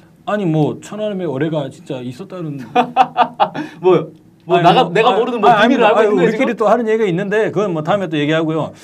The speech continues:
Speaker 1: 아니, 또 그것도, 그것도
Speaker 2: 아.
Speaker 1: 발목은 다친 것도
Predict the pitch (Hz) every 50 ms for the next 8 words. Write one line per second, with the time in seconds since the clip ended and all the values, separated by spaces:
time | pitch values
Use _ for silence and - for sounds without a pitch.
0 | - - - - 196 190 127 - - - - _ - 285 254 - - - - _
1 | _ _ _ - _ _ _ - - - - 185 185 180 165 143 - 123 123 120
2 | - 92 - - _ _ _ _ - 117 120 131 175 220 233 196 131 113 - 180
3 | 160 123 92 - 147 110 - -